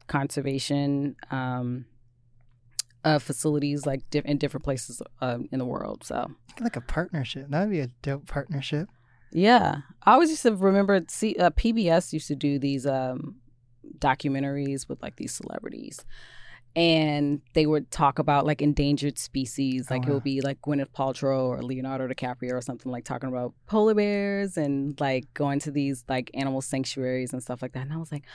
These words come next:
Speaker 1: so I always look at that and be like, "I would love to do something like that," you
Speaker 2: Oh,
Speaker 1: know?
Speaker 2: wow.
Speaker 1: So we'll see.
Speaker 2: Did you go, like, hiking and stuff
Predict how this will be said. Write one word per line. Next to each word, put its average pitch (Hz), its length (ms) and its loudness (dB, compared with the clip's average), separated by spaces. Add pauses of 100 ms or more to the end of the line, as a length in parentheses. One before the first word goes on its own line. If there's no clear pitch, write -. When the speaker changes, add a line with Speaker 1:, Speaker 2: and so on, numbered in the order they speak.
(160)
Speaker 1:
so 196 100 2
I 196 40 8
always 262 160 8
look 202 160 2
at - 100 -2
that 135 80 0
and 139 100 -6
be - 80 -10
like, - 280 -8
"I 196 120 -2
would 214 100 -4
love 151 220 -2
to 151 100 -6
do 139 160 0
something - 340 -8
like - 200 -8
that," - 240 -10 (180)
you 151 100 6
Speaker 2:
Oh, - 40 4
Speaker 1:
know? 135 140 2
Speaker 2:
wow. 127 280 -2
Speaker 1:
So 131 380 -6 (120)
we'll 196 120 -6
see. 165 300 -8 (100)
Speaker 2:
Did 156 100 -4
you 165 80 2
go, 175 120 4
like, 156 200 0
hiking 127 540 -2
and 202 100 4
stuff 208 280 -4